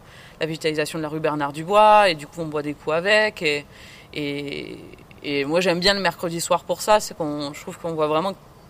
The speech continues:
le mercredi soir quelque chose qui casse un peu ces frontières, où on voit juste des tables de gens qui mangent ensemble et en fait, euh,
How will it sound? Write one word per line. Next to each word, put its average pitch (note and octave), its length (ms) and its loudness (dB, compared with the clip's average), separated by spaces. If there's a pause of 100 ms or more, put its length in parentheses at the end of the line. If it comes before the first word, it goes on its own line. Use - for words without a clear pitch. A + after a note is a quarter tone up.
(240)
le E3 60 -6
mercredi D#3+ 300 -6
soir F3 120 -2
quelque - 180 -12
chose E3 160 -6
qui - 120 -20
casse - 260 -4
un D3+ 80 -12
peu E3 180 -12
ces - 180 -10
frontières, D#3 520 -10
où D#3+ 60 -8
on D3 160 -10
voit D3 120 -14
juste D3 220 -16
des D3 120 -8
tables D#3 220 -6
de C#3+ 120 -10
gens D3 200 -10
qui D3 320 -14
mangent D3 200 -12
ensemble D#3+ 420 -10
et C#3+ 80 -8
en C#3+ 100 -16
fait, - 260 -16
euh, - 80 -16